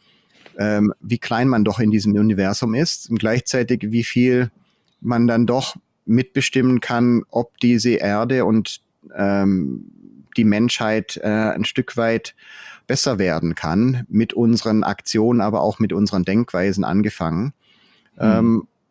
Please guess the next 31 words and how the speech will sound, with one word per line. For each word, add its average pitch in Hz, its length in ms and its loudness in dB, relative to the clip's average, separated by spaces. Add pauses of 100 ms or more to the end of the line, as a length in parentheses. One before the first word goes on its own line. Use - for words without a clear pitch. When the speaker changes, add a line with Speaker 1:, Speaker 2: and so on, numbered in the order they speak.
(520)
Speaker 1:
und, 110 360 0
äh, 101 260 2
ich - 120 -6
glaub, - 260 -4
das 113 180 -2
sind, 135 260 0
das 123 140 0
sind 127 180 0
Dinge, 123 220 2
da, 107 360 0 (300)
da 107 120 -4
freue 110 260 0
ich 117 80 0
mich 117 220 0
auf, 104 320 -4 (100)
auf 92 220 -8
die 110 140 -6
Zukunft - 580 -2
und, 113 300 0
äh, 104 340 0
ich - 160 -12
sehe 110 160 -2
da 101 100 0
große, 107 400 -2
große 127 360 -2
Möglichkeiten 107 680 0
für 98 160 -2
uns 95 200 -4
Menschen, 92 480 -2 (960)
dass, 95 320 -4
ähm, 95 580 0